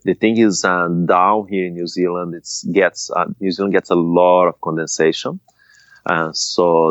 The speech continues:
down gets really damped and wet, um, and it, it doesn't dry. So I've just changed again to, uh, the sleeping bag I got with, um, with,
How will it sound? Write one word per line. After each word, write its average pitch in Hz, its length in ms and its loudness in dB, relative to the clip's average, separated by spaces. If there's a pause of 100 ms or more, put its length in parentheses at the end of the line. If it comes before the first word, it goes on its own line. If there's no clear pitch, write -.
(140)
down 85 500 0
gets 82 320 -2
really 87 320 0
damped 80 720 -4
and 78 220 -4
wet, 80 320 2 (140)
um, 78 360 -2
and 85 160 0
it, 85 440 0
it 85 100 2
doesn't 82 320 -2
dry. 80 380 2
So 78 480 0
I've 78 320 0
just - 280 -4
changed 76 360 -2
again 80 540 0
to, 80 200 -2 (380)
uh, 80 200 0
the 82 200 0
sleeping 82 320 -2
bag 78 160 2
I 78 100 0
got 73 300 -2
with, 76 280 -4
um, 71 300 -4 (880)
with, 78 220 0